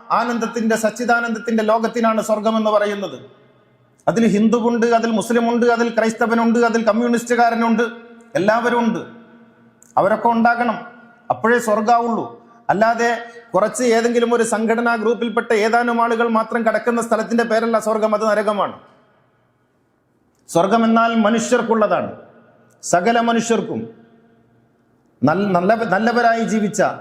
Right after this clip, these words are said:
നന്നായി ജീവിച്ച മനുഷ്യർക്കുള്ളതാണ് സ്വർഗം.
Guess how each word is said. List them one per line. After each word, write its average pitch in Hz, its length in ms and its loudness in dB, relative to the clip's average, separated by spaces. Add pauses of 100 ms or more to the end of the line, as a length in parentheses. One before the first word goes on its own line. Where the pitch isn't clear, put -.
നന്നായി 226 500 2
ജീവിച്ച 220 400 -2
മനുഷ്യർക്കുള്ളതാണ് 214 840 0
സ്വർഗം. 175 500 -4